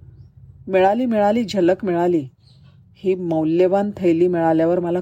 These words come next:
खूप आनंद झालाय." मुल्ला म्हणाला, "अरे, ती थैली तुझ्यापाशी आधी पण होतीच की नाही, पण तेव्हा तू सुखी नव्हतास.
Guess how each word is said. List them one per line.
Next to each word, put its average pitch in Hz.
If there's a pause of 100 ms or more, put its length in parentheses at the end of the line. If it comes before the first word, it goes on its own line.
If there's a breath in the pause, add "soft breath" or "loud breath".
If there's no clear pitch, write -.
खूप 233
आनंद 175
झालाय." 151 (1500 loud breath)
मुल्ला 143
म्हणाला, 139 (640 loud breath)
"अरे, 180
ती 202
थैली 185
तुझ्यापाशी 190
आधी 175
पण 202
होतीच 202
की 247
नाही, 277 (640)
पण 208
तेव्हा 208
तू 247
सुखी 262
नव्हतास. 185